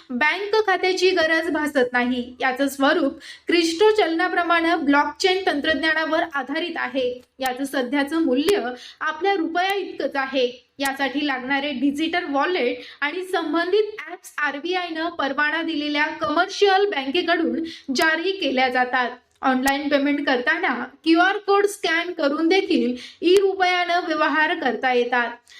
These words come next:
रिझर्व्ह बँकेनं एक डिसेंबर दोन हजार बावीस रोजी सामान्य नागरिकांच्या वापरासाठी सेंट्रल बँक करन्सी म्हणजे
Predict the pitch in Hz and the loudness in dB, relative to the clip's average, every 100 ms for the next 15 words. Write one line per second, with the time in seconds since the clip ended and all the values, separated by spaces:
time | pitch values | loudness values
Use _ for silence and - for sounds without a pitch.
0 | - 285 330 370 403 440 427 339 330 349 | -2 2 4 4 4 2 0 -2 0 0
1 | 339 349 - 330 339 370 330 349 339 349 | 0 -2 -2 -2 2 2 2 0 2 2
2 | 339 285 294 330 339 320 269 247 330 370 | 2 2 2 2 2 4 2 2 0 4
3 | 392 294 247 277 - - 339 311 349 392 | 4 4 0 -2 -10 -2 0 2 2 2
4 | 427 370 320 339 339 339 330 349 330 285 | 0 0 0 -2 0 0 2 2 2 2
5 | 302 320 330 320 320 330 330 277 330 339 | 0 0 0 2 4 4 4 2 2 2
6 | 311 330 330 294 277 320 330 370 370 381 | 0 0 0 2 4 2 2 4 4 2
7 | 381 233 240 | 4 2 2